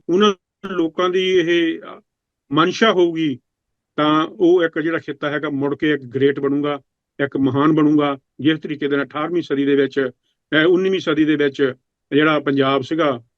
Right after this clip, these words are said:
ਉਹ ਅੱਜ ਦਾ, ਜਿੱਦਾਂ ਹੈ ਨਾ ਅਮਰੀਕਾ ਹੈਗਾ ਆ, ਸਾਊਥ ਏਸ਼ੀਆ ਦਾ ਇੱਕ ਸੁਪਰ ਪਾਵਰ ਸੀਗੀ ਮਹਾਰਾਜਾ ਰਣਜੀਤ ਸਿੰਘ ਦਾ ਜਿਹੜਾ ਰਾਜ ਸੀਗਾ। ਜਦੋਂ ਕਦੋਂ ਵੀ ਕਿਤੇ ਲੋੜ ਪਈ ਆ ਇਹ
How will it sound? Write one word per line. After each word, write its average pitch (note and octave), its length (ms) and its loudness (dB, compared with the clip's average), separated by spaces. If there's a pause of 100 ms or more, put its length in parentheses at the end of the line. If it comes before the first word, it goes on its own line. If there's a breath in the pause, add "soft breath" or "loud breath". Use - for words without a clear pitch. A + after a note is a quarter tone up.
(220)
ਉਹ C#3+ 280 2 (120)
ਅੱਜ C#3+ 160 0
ਦਾ, D3+ 220 2
ਜਿੱਦਾਂ C#3 300 0
ਹੈ C#3+ 60 0
ਨਾ E3+ 160 0
ਅਮਰੀਕਾ E3 400 2
ਹੈਗਾ D#3 300 0
ਆ, B2+ 40 -4
ਸਾਊਥ D#3+ 320 -2
ਏਸ਼ੀਆ E3+ 340 0
ਦਾ E3 220 2
ਇੱਕ D#3+ 80 -2
ਸੁਪਰ F#3 300 0
ਪਾਵਰ D3+ 260 0
ਸੀਗੀ C3 320 -4 (380)
ਮਹਾਰਾਜਾ C#3 320 4
ਰਣਜੀਤ C3 240 0
ਸਿੰਘ C#3 180 -2
ਦਾ C#3+ 100 2
ਜਿਹੜਾ C3 160 2
ਰਾਜ A#2 200 -6
ਸੀਗਾ। C#3 240 -2 (520)
ਜਦੋਂ D3+ 240 2
ਕਦੋਂ E3 280 0
ਵੀ F3 120 2
ਕਿਤੇ E3 220 -2
ਲੋੜ D3+ 240 2
ਪਈ D3+ 300 2
ਆ D#3 160 0
ਇਹ D#3 240 -4